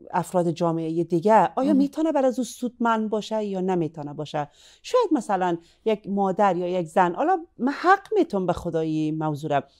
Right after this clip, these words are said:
Speaker 1: ولی خب این که مثلاً بگویه که خب مال من یک زن افغان هستم،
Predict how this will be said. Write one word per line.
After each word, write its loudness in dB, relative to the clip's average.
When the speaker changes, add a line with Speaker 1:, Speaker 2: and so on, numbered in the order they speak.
Speaker 1:
ولی 2
خب 6
این -4
که 0
مثلاً 2
بگویه 2
که -4
خب -6
مال 2
من 2
یک 0
زن -2
افغان -4
هستم، -2